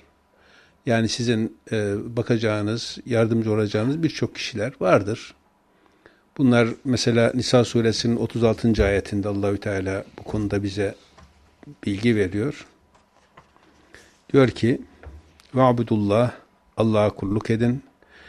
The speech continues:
"Ve la tüşrikû bihi şey'en", ona hiçbir şey ortak koşmayın. Yani hiçbir şeyi Allah'ın, Allah'la kendi aranıza sokuşturmayın. İşte biz, ben bu, bu efendi beni Allah'a daha şey yapar, böyle yapar, böyle aracı, aracı falan yok. Allah size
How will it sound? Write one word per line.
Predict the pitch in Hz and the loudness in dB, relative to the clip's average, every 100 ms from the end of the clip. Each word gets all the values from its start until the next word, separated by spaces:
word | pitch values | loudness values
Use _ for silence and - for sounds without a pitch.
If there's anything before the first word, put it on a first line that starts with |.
| - - - | -20 -20 -2
"Ve | 113 | 4
la | 120 | 6
tüşrikû | 117 131 - 113 - 110 | 6 0 -2 -2 0 2
bihi | 110 107 | 2 0
şey'en", | - 113 113 | 0 0 0
ona | 117 117 | 2 2
hiçbir | 117 - | 0 -2
şey | 110 120 | -2 0
ortak | 104 - 110 | 0 -2 -4
koşmayın. | - 113 - 117 113 113 | -2 -4 -4 -4 -4 -2
Yani | 107 113 110 | -2 -2 -2
hiçbir | 135 127 - 143 | -2 -6 0 0
şeyi | 135 - 107 113 131 - _ _ _ _ _ _ _ _ - | 0 -4 -2 -2 -4 -10 _ _ _ _ _ _ _ _ -2
Allah'ın, | 110 117 117 113 110 139 117 101 - 110 | 0 2 2 0 2 4 4 0 -8 0
Allah'la | 127 135 127 117 113 | 2 4 4 4 2
kendi | - 123 131 | 2 4 4
aranıza | 123 110 110 113 151 | 2 2 0 0 0
sokuşturmayın. | - - 117 - 120 95 87 82 - | -2 -4 -6 -4 -4 -2 -6 -12 -14
İşte | - - 113 | -10 -4 -2
biz, | 117 120 | 0 2
ben | 120 113 | 2 0
bu, | - 127 113 120 | -2 -4 -6 0
bu | 120 | 2
efendi | 110 117 110 107 | 2 0 -2 -2
beni | 110 107 | -2 -2
Allah'a | 107 110 107 104 | -2 -2 -2 -2
daha | 113 123 | -4 -2
şey | - | 0
yapar, | 131 127 104 104 | 0 0 -2 -2
böyle | 107 110 | -2 -2
yapar, | 120 - 117 101 | -4 -4 -6 -4
böyle | 104 104 | -6 -4
aracı, | 110 113 104 120 | -2 0 0 -2
aracı | 117 113 107 104 | 0 0 0 -2
falan | 110 143 | 0 4
yok. | 143 - 107 | 4 4 -2
Allah | 107 107 | -2 -4
size | - - 156 | -2 -4 -4